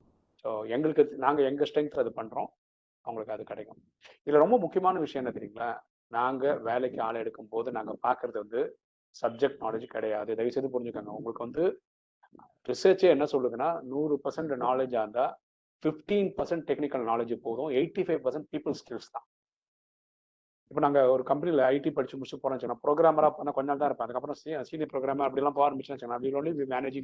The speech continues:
people. ஒரு ப்ராஜெக்ட் மேனேஜர்னா யாருன்னா, அவர் கிட்டத்தட்ட முந்நூறு, நானூறு பேரை மேய்க்கிறாரு, அவ்வளவுதான்.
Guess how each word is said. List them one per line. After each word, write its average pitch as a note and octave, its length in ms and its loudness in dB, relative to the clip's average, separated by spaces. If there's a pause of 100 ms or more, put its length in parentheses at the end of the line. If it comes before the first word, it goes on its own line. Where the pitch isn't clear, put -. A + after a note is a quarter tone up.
people. - 180 -18 (800)
ஒரு C3 140 -2
ப்ராஜெக்ட் F#3 400 6
மேனேஜர்னா D3 340 4
யாருன்னா, B2 300 2
அவர் C#3 200 0
கிட்டத்தட்ட C#3 280 0
முந்நூறு, D3 300 0
நானூறு B2 260 2
பேரை C#3 180 2
மேய்க்கிறாரு, A#2+ 500 0
அவ்வளவுதான். G#2+ 380 -4